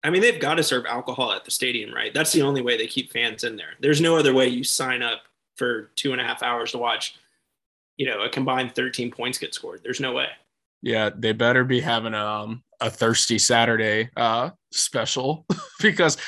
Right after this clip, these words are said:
Speaker 2: they can't be selling those beers for ten dollars a pop. It's gonna be some
Speaker 1: If
Speaker 2: interesting
Speaker 1: nine one oh Coastal Barbecue did a game of the week for any Iowa game,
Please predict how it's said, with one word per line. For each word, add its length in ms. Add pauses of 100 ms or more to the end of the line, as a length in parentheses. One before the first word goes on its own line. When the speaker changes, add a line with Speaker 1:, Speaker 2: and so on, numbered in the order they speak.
(120)
Speaker 2:
they 100
can't 240
be 60
selling 240
those 180
beers 280
for 100
ten 180
dollars 300
a 40
pop. 400 (880)
It's 80
gonna 140
be 120
some 160
Speaker 1:
If 120
Speaker 2:
interesting 120
Speaker 1:
nine 120
one 100 (300)
oh 40
Coastal 420
Barbecue 560
did 200
a 60
game 260
of 60
the 80
week 320
for 200
any 240
Iowa 380
game, 380